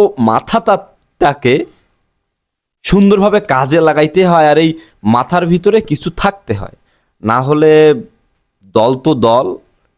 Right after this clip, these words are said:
নিজের পদ, নিজের সম্মান সব নষ্ট হয়ে যায়। Thank you so much। ভিডিওটা ভালো লাগলে একটা লাইক করবেন, কমেন্টস করে মতামত জানাবেন, শেয়ার করতে পারেন, আর ফলো করতে পারেন। আর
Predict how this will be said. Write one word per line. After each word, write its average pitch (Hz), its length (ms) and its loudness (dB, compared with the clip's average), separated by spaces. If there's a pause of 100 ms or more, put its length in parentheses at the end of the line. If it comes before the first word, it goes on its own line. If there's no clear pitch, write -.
(140)
নিজের 117 360 0 (140)
পদ, 110 300 0 (100)
নিজের 104 300 -2
সম্মান 104 560 -2
সব 147 280 -4
নষ্ট 87 320 -12
হয়ে 73 140 -8
যায়। - 160 -20 (460)
Thank 117 180 -2
you 143 160 -2
so 165 60 2 (100)
much। 170 220 -2
ভিডিওটা 156 340 0
ভালো 143 160 0
লাগলে 147 200 2
একটা 127 180 -2
লাইক 120 320 0
করবেন, 139 460 0
কমেন্টস 139 360 -2
করে 147 140 0
মতামত 135 340 -2
জানাবেন, 127 320 -2
শেয়ার 143 220 -2
করতে 131 240 -8
পারেন, 131 360 -2 (500)
আর 117 240 0 (360)
ফলো 160 320 0
করতে 147 300 -4
পারেন। 131 340 -2
আর 120 140 0